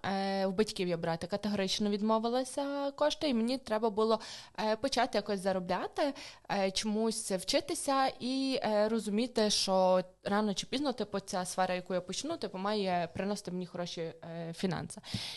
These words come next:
І я довго думала, що обрати, і обрала б'юті-сферу, і обрала іменно манікюр. І от вже вісім років, е,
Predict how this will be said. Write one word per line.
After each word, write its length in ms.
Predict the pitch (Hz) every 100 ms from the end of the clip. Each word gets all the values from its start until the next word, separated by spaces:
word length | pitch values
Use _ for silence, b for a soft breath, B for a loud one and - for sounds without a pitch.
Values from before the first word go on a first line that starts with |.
| -
І 480 | 226 233 233 226 220
я 140 | 208
довго 240 | 196 190 202
думала, 360 | 190 190 180
що 160 | 185 214
обрати, 440 | 202 180 339 381
і 60 | 285
обрала 600 | 220 220 240 269 262 254
б'юті-сферу, 800 | 202 220 220 220 - 214 233 294
і 80 | 233
обрала 340 | 208 214 220
іменно 240 | 214 214
манікюр. 460 | 208 208 208 202 262 B B B -
І 340 | 208 220 269
от 200 | 240 208
вже 460 | 190 180 180 208 214
вісім 360 | 185 202 214 175
років, 520 | 185 - 262 220 208
е, 600 | 202 208 202 202 202